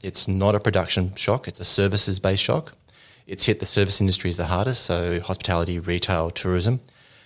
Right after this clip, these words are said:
And in that way, it's also hit female and part-time employment or casual employment the hardest as well. And that is also too with the recoveries coming through now. And that is part of the reason why you're not getting the full dynamic of a rising unemployment as you would normally expect.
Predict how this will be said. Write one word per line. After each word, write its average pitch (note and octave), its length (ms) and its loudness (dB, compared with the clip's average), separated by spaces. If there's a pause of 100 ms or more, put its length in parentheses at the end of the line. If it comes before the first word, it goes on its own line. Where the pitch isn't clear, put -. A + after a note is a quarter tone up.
(140)
And G2+ 100 2
in F#2+ 100 4
that A2+ 160 4
way, F#2+ 220 4
it's F#2 160 -2
also G2+ 320 -2
hit F#2+ 260 -2
female G2+ 680 2
and F2 180 -6
part-time E2+ 480 -4
employment E2+ 420 -6
or D#2+ 60 -6
casual F2 400 -2
employment E2 380 -10 (100)
the D#2+ 100 -8
hardest E2 400 -2
as D#2+ 120 -8
well. E2+ 320 -6 (520)
And F2+ 200 0
that F#2 100 4
is F2+ 80 0
also F2 160 -2
too F2+ 220 -4
with E2 100 -4
the D#2+ 60 -4
recoveries E2 400 -8
coming E2 200 -6
through E2+ 180 -6
now. F2 280 -4 (640)
And G#2 200 6
that D3+ 140 6
is G#3+ 140 2
part A2 200 4
of G2+ 40 4
the G2+ 80 4
reason F#2+ 340 4
why F#2 280 4
you're F#2 260 -2
not F#2+ 400 0
getting F#2 300 0
the F2 80 -2
full - 280 -2
dynamic F2 500 0
of F2 400 -2
a E2+ 60 -2
rising F2+ 580 0
unemployment F2 540 -4
as - 0 -
you - 320 -10
would F#2+ 240 -18
normally F2 260 -18
expect. - 480 -4